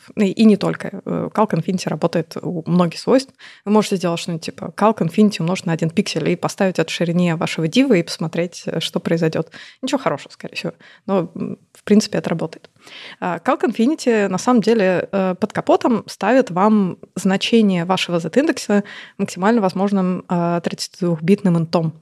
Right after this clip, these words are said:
Поэтому, если вы вдруг знаете значение максимально возможного тридцатидвухбитного инта,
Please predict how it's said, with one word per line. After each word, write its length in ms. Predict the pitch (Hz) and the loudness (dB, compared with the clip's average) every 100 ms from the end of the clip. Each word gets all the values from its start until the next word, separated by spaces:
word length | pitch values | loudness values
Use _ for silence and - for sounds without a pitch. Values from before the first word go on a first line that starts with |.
| _ | _
Поэтому, 400 | - 196 220 202 | 0 2 2 0
если 380 | 185 208 240 - | 2 2 2 -2
вы 320 | 180 208 170 | 2 4 2
вдруг 320 | 160 - 190 185 | 0 -2 -4 -2
знаете 580 | 190 185 165 - 214 277 _ - - - | 0 0 0 -2 -4 -4 _ -20 -18 -12
значение 580 | 190 190 185 208 185 | 0 0 2 2 2
максимально 340 | 180 - 208 185 | 2 4 6 6
возможного 420 | 180 202 190 175 | 4 4 4 0
тридцатидвухбитного 840 | - 185 - - 190 175 185 175 175 | -2 -6 -8 2 4 4 4 4 4
инта, 300 | 175 175 | 4 2